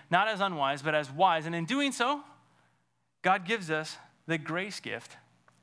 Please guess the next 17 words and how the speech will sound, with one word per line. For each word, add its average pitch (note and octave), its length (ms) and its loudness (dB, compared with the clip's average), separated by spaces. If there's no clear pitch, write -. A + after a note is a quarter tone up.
of B2 140 -6
bearing C3 280 -4
fruit C3 280 -8
in A2 100 -18
season. A2 360 -10
That G3 140 2
takes F#3 200 0
us F3+ 140 -2
to F#3 100 -4
the, D3+ 200 0
the E3+ 80 0
next A3 220 2
verse D3+ 280 2
here D3+ 220 0
that D3+ 200 0
we'll D#3 200 0
unpack, E3 440 0